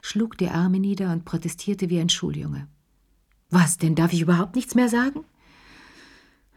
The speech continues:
Leihst du mir wenigstens das Auto, um nach Neuilly zu fahren?“ „Nein.“ „Warum nicht?“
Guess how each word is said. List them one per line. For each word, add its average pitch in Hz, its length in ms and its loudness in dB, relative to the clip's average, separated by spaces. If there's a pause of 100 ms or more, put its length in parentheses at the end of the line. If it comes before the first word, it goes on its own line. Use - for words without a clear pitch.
(380)
Leihst 196 240 0
du 170 40 2
mir 170 140 6
wenigstens 175 360 2
das 165 200 -4
Auto, 185 460 -4 (400)
um 190 140 2
nach 180 180 2
Neuilly 185 340 2
zu 247 160 -6
fahren?“ 240 460 -6 (1800)
„Nein.“ 165 320 0 (1080)
„Warum 254 260 6
nicht?“ 180 300 0